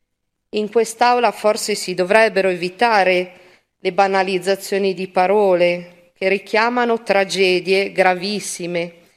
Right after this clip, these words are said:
e guardarsi bene in casa, perché proprio in questi giorni il premier ungherese, non certo vicino a me,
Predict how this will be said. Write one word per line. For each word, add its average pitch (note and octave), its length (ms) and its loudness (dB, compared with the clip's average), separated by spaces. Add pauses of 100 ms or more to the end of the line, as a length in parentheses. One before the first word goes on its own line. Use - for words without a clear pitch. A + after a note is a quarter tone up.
(320)
e G#3+ 140 0
guardarsi B3 680 2
bene A3 280 0
in G3+ 180 0
casa, F3+ 720 -2 (380)
perché A#3 440 2
proprio C#4 380 2
in A3+ 60 0
questi G#3 400 -2
giorni F#3 720 0
il F3 100 -6
premier G3 880 0
ungherese, F#3 840 2
non F3+ 240 0
certo F#3+ 440 0
vicino F#3 400 -4
a G#3+ 40 -2
me, F3 300 -2